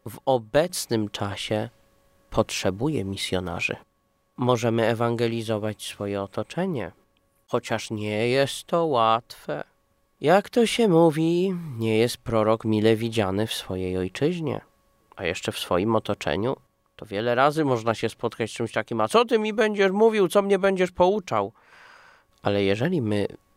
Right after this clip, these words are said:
głosimy z mocą, to Pan Bóg z tego wyciągnie lekcję. Ale rzeczywiście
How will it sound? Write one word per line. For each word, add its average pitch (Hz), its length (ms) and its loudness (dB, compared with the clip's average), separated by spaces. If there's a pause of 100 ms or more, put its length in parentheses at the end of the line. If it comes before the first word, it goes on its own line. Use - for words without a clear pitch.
(500)
głosimy 131 760 -2
z 101 120 -8
mocą, 101 680 0 (720)
to 170 100 0
Pan 107 260 0
Bóg 101 180 -8
z - 60 -12
tego 90 240 -4
wyciągnie - 580 -10
lekcję. - 320 -12 (1160)
Ale 127 600 2 (500)
rzeczywiście 135 840 -4